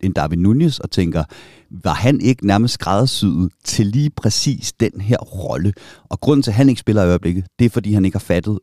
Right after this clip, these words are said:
hvordan Klopp vil genpresse endnu. Ikke, at han ikke løber nok i presset, han har bare ikke fattet, hvor han skal presse, øh, henad. Men netop, hvis vi skal have spillet ham ind på det her Liverpool-hold også, jamen, så kan jeg også sagtens se, at det her system er nærmest skræddersyet til ham som, øh, som, som, som ægte nier. Så der,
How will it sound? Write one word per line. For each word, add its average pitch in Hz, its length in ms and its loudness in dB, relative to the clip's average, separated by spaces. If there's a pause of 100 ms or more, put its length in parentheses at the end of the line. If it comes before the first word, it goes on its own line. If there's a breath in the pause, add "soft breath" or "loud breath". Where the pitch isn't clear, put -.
hvordan 120 580 2
Klopp 80 240 -2
vil 80 80 -4
genpresse 71 500 -6
endnu. 69 180 -8
Ikke, 131 260 2
at 101 60 0
han 92 100 2
ikke 92 160 0
løber 117 280 2
nok 92 180 2
i 98 40 -4
presset, 80 320 -2
han 92 80 -4
har 87 40 -4
bare 87 160 -4
ikke 85 100 -8
fattet, 87 240 -2
hvor - 140 -4
han 90 120 -4
skal - 140 -6
presse, - 400 -10 (240)
øh, 76 220 -2
henad. 85 280 -2 (420 loud breath)
Men 98 200 2
netop, 117 280 2
hvis 107 160 -2
vi 98 60 -2
skal 92 160 0
have 80 80 0
spillet 73 260 -4
ham 151 200 2
ind 127 180 2
på - 60 -2
det 82 80 0
her 80 60 0
Liverpool-hold 76 540 -2
også, - 220 -6 (400 loud breath)
jamen, 90 180 -2
så 95 120 -6
kan 165 120 2
jeg 78 80 0
også 160 160 0
sagtens 120 280 -2
se, 98 220 0
at - 120 -8
det 95 80 4
her 120 100 4
system 104 480 -2
er 92 80 -4
nærmest 76 340 -6
skræddersyet 104 840 -2
til - 120 -6
ham 71 220 -4
som, 71 320 -4
øh, 69 240 -6
som, - 260 -4
som, 73 220 -4
som - 240 -12
ægte 82 260 -4
nier. 82 340 -4 (300 loud breath)
Så - 140 -2
der, 98 160 0